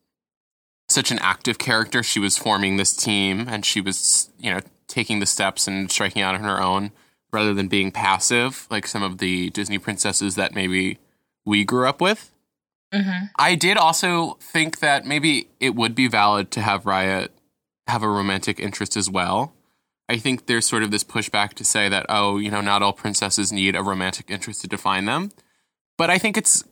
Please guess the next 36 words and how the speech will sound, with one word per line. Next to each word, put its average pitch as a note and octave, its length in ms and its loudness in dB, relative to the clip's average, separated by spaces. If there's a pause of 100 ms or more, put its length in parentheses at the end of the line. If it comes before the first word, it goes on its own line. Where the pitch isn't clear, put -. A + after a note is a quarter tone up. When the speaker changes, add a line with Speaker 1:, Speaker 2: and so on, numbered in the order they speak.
(180)
Speaker 2:
Mm-hmm. G3 360 0
Speaker 1:
kind F3 180 4
of D#3 80 2
important C#3+ 540 2
for D3 100 0
young A#2+ 240 4
girls, A2 380 2
especially C3+ 380 2
young G#2+ 220 2
Asian G2+ 240 0
girls, G#2 280 0
to - 80 -2
see B2+ 220 4
that A2+ 120 2
they G#2+ 140 0
can G#2+ 180 -2
be G2+ 400 2 (560)
strong, A2 600 4 (920)
you A2 80 -2
know, G2 80 0
warriors G#2 680 2
and G#2+ 240 0
also A2 360 -2
have G2 540 0
a A2+ 60 -10
soft - 440 0
romantic G#2+ 440 -2
side F#2+ 220 0
at - 80 -8
the G#2 40 -10
same G2+ 240 0
time. G#2 240 -2
They G2+ 80 -2
can A#2 140 -8
be A2+ 160 0
well-rounded. G2 720 0